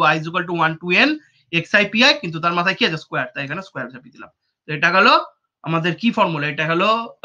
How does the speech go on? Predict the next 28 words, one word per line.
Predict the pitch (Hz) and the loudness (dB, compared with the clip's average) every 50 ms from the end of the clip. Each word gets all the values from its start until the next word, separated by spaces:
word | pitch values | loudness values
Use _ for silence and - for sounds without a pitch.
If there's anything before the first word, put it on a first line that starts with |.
| 160 | -4
আমাদের, | 156 160 160 208 247 247 - _ _ _ _ - - 277 269 | -4 -2 0 0 0 0 -2 _ _ _ _ -12 -2 0 0
অনেক | 269 269 - | 0 2 2
সময় | 277 277 254 | 2 2 2
এই | 240 226 | 2 2
ফর্মুলাটা | 220 202 196 196 196 226 220 165 | 0 0 0 2 2 2 2 2
লেখা | 156 - 151 139 | 0 0 -2 -4
থাকে, | 135 135 127 - - | -4 -8 -10 -12 -10
ঠিক | 208 190 - | -8 -8 -8
আছে? | - - 127 - _ _ _ _ _ _ | -8 -8 -14 -16 _ _ _ _ _ _
তো | 151 127 165 | 0 2 2
either | 180 180 226 214 196 | 2 2 2 2 2
এই | 208 190 226 | 2 2 0
ফর্মুলাটা | 226 226 233 233 240 233 247 247 | 0 2 4 4 4 6 4 2
ইউজ | 240 - - | 2 0 -2
করতে | 254 247 254 254 | -2 0 2 4
পারিস | 269 294 320 320 - _ _ _ _ _ _ | 4 4 2 0 -4 _ _ _ _ _ _
অথবা | 147 147 180 190 196 185 | -6 -2 0 2 2 4
direct | 165 170 185 180 175 151 | 2 2 2 -2 -2 -4
এই | 139 | -6
ফর্মুলাটা | 147 131 135 135 147 165 202 160 | -6 -8 -6 -6 -4 -4 -4 -4
ইউজ | 143 143 - - | -6 -8 -12 -20
করতে | - _ 135 127 | -20 _ -16 -16
পারিস, | 127 139 - _ | -16 -16 -16 _
তোর | - 170 160 156 | -12 -10 -6 -6
যেটা | 170 165 - - | -2 -2 -2 -4
সুবিধা | - 160 156 151 156 151 | -2 -4 -2 0 2 2
হবে | 160 170 247 - 294 - - _ _ _ _ _ - | 4 4 4 2 2 -2 -10 _ _ _ _ _ -8
সেটা | - 156 143 170 214 | -8 -2 2 4 4